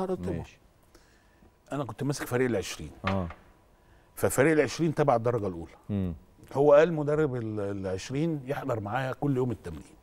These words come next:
Speaker 2: مم.
Speaker 1: يبقى من الاستاف بتاعي.
Speaker 2: مم.
Speaker 1: فبقى هو تمرينه كان طول الوقت تسعة ونص الصبح.
Speaker 2: مم.
Speaker 1: فأنا كنت بحضر الصبح وأروح مدينة نصر أمرن بعد
Speaker 2: بالليل.
Speaker 1: الظهر.
Speaker 2: آه.
Speaker 1: عشان أشوف معايشة معاه.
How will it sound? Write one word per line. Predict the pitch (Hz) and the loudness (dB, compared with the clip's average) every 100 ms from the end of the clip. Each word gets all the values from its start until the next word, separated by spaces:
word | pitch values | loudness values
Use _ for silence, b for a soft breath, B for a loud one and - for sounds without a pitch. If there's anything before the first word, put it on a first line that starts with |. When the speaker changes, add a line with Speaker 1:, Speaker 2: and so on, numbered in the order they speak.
| - | -4
Speaker 2:
مم. | 98 85 71 - - - - - - | -4 -4 -8 -18 -20 -20 -20 -12 -2
Speaker 1:
يبقى | 110 110 | 2 4
من | |
الاستاف | 107 107 - 143 - | 4 4 4 2 2
بتاعي. | 101 - 101 78 _ 101 | -10 -6 -6 -8 _ -12
Speaker 2:
مم. | 95 82 78 b b b b b | -10 -10 -12 b b b b b
Speaker 1:
فبقى | - 110 107 | -12 -6 -2
هو | 113 156 | 2 2
تمرينه | 151 123 143 160 | 2 0 0 -2
كان | - 117 | -2 -4
طول | 104 156 156 | -2 2 2
الوقت | 135 147 139 123 | 4 2 2 -2
تسعة | 147 117 | -2 0
ونص | 107 113 - | -2 -2 -6
الصبح. | - - 82 | -12 -10 -4
Speaker 2:
مم. | 85 78 82 | -4 -4 -10
Speaker 1:
فأنا | - 123 127 | -8 -4 -4
كنت | 131 - | -6 -2
بحضر | 135 139 127 | -2 0 -2
الصبح | 110 - 170 - - | -4 -4 -4 -6 0
وأروح | 120 139 135 | 2 2 -2
مدينة | 117 139 - | -4 -4 -2
نصر | 120 - | -6 -2
أمرن | 120 120 123 110 101 - 98 | 0 2 2 0 -6 -8 0
بعد | 92 | 2
Speaker 2:
بالليل. | 92 82 | 2 -2
Speaker 1:
الظهر. | 92 - B | -6 -8 B
Speaker 2:
آه. | 82 82 85 B 110 | -10 -10 -12 B -2
Speaker 1:
عشان | 107 120 123 - - _ _ - | 2 2 2 -10 -20 _ _ -12
أشوف | - - 151 117 | -8 -6 -6 2
معايشة | 123 147 156 120 117 | 6 6 4 0 -4
معاه. | 87 95 | -4 -10